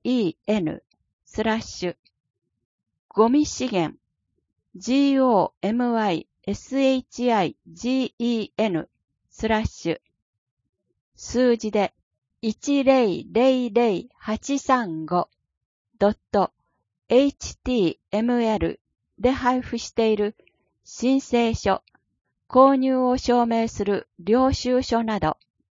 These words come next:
かっこ、レシート付加、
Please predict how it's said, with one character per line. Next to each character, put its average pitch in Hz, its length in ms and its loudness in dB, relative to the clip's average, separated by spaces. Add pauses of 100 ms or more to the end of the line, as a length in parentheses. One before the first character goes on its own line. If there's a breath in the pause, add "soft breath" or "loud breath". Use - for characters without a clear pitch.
(640)
か 254 160 -2
っ - 160 -8
こ、 - 220 -4 (640)
レ 220 200 2
シ 294 300 -2
ー - 40 -6
ト 175 160 -2
付 208 160 -6
加、 - 240 -6